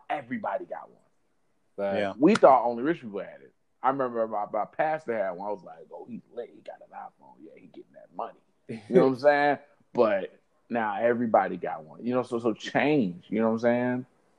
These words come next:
Speaker 1: We use an app to lock our houses now. You
Speaker 2: Oh.
Speaker 1: know, so
Speaker 2: Crazy.
Speaker 1: yeah, you know what I'm saying? Apps to, you can, you can, you can, uh, cut on your lights in your house, all that. You can, I mean, there's apps for that now. Um, so,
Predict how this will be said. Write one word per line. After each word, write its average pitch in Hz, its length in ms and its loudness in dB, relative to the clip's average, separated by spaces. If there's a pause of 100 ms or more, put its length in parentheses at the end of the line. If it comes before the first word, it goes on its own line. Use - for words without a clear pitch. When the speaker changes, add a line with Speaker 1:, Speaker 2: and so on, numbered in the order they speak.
(120)
Speaker 1:
We 120 100 8
use 120 120 8
an - 180 8
app 117 280 4
to 120 80 -2
lock 107 280 6
our 92 200 -4
houses 107 500 0
now. - 120 -12 (1160)
You 117 180 6
Speaker 2:
Oh. - 40 8
Speaker 1:
know, 120 260 6
so 104 560 6 (100)
Speaker 2:
Crazy. 104 260 -4 (680)
Speaker 1:
yeah, 120 520 4
you 98 160 0
know 120 60 2
what 120 80 4
I'm 123 60 0
saying? 127 440 0
Apps 110 300 4
to, 113 400 2
you 120 100 -2
can, 117 220 -2
you 127 100 4
can, 123 200 -4
you 147 80 0
can, 131 180 0 (340)
uh, 90 180 2
cut 107 280 6
on 95 180 -2
your 85 100 -4
lights 107 380 2
in 117 60 -2
your 113 120 2
house, 110 280 2
all 101 280 8
that. 78 280 -4
You 87 60 -16
can, 87 180 -12 (140)
I 90 40 -16
mean, 90 280 -8 (360)
there's 98 200 0 (100)
apps - 320 2
for 90 80 -2
that 73 300 -6
now. - 600 -14
Um, 95 400 -2
so, 110 500 6